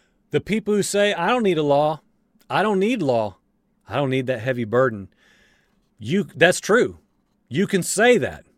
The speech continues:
You can say you don't need it. But the fruit of that will be what we see all around us. Lawlessness, lawlessness, lawlessness, depravity,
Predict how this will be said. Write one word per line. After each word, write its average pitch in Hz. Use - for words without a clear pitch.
You 180
can 220
say 233
you 220
don't 202
need 196
it. -
But 185
the 165
fruit 240
of 208
that 208
will 196
be 226
what 214
we 233
see 269
all 208
around 262
us. -
Lawlessness, 131
lawlessness, 139
lawlessness, 170
depravity, 131